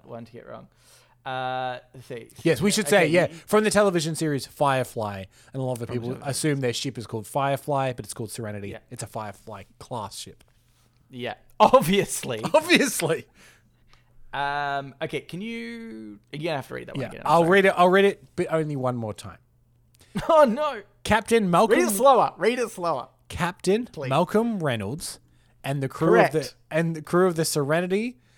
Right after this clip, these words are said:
Speaker 2: have plenty to worry about. Criminals,
Speaker 1: Correct.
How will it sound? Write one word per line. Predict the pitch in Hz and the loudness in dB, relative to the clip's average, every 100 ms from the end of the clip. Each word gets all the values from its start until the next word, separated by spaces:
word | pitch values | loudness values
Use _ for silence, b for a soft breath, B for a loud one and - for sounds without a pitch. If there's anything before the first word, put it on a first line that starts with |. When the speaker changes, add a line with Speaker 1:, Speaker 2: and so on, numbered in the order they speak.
| b - | b -12
Speaker 2:
have | 120 - | -10 -8
plenty | 156 156 - | -6 -6 -6
to | 151 151 | -4 -2
worry | 123 113 101 | 0 -2 -4
about. | 85 90 - _ _ _ _ | -10 -14 -16 _ _ _ _
Criminals, | - 202 202 202 214 208 | 2 4 4 4 4 0
Speaker 1:
Correct. | - 160 160 - | -4 -4 -4 -6